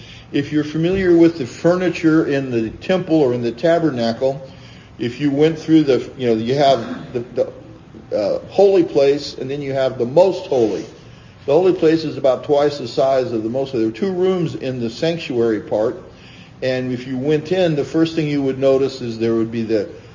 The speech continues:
uh, seven branch candlestick that was there that had the, we say candlestick from the King James, but oil lamps were there. And the priest each week were to go in and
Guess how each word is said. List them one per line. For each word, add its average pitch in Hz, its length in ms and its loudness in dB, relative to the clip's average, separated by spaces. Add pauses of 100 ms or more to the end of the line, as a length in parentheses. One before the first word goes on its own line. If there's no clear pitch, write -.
(260)
uh, 92 240 -2 (640)
seven 139 320 0
branch 131 320 -2
candlestick 156 720 -2
that 117 100 0
was 107 200 0
there 110 180 2
that 113 180 -4
had 117 220 0
the, 113 160 0 (180)
we 117 140 -8
say 117 220 -4
candlestick 113 580 -4
from 107 140 -6
the 95 60 -8
King 135 260 -10
James, 110 200 -4
but 117 140 -2
oil 135 380 4
lamps 113 400 -4
were 113 100 -4
there. 104 300 -2 (480)
And 127 120 0
the 120 60 -2
priest 135 380 -6
each 135 180 -6
week 123 300 -4
were 123 80 -2
to 117 80 -2
go 117 280 0
in 117 200 0
and 110 160 -4